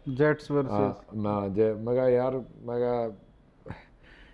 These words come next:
Speaker 2: "मैं इसमें मिल सके तो मैं भी कर सकूँ।" फिर धीरे धीरे मैं
Speaker 1: तो
Speaker 2: करने
Speaker 1: वहाँ
Speaker 2: लगा।
Speaker 1: से, मतलब, वो राई स्कूल से
Speaker 2: हाँ,
Speaker 1: हुआ?
Speaker 2: राई स्कूल से। फिर मैंने वहाँ प्ले डायरेक्ट भी करे एक
Speaker 1: अच्छा।
Speaker 2: दो,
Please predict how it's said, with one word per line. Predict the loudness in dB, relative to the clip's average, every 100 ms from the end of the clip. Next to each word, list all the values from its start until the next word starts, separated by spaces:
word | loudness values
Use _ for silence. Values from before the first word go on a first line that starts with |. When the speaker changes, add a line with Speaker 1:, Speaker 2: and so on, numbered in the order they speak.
| -8 2
Speaker 2:
"मैं | 4
इसमें | 4 4 4
मिल | 2
सके | 0 0 0
तो | 0
मैं | 0 0
भी | 2
कर | 0
सकूँ।" | -4 -8 -6
फिर | -2 2
धीरे | 4 4
धीरे | 4 4
मैं | 2 0 -2
Speaker 1:
तो | 0
Speaker 2:
करने | 2 4
Speaker 1:
वहाँ | 4 4
Speaker 2:
लगा। |
Speaker 1:
से, | 4 4
मतलब, | 2 2 2 4
वो | 4
राई | 6 4
स्कूल | 2 0 2
से |
Speaker 2:
हाँ, | 4 4
Speaker 1:
हुआ? | 4
Speaker 2:
राई | 4 2
स्कूल | 0 -8
से। | -6 -6
फिर | -2 -2
मैंने | -2 -2
वहाँ | -2
प्ले | -2 0 2
डायरेक्ट | 4 2 2
भी | -4 -4
करे | -4 -6
एक | -8 -16 _ _ _
Speaker 1:
अच्छा। | -10 -10 -6
Speaker 2:
दो, | -6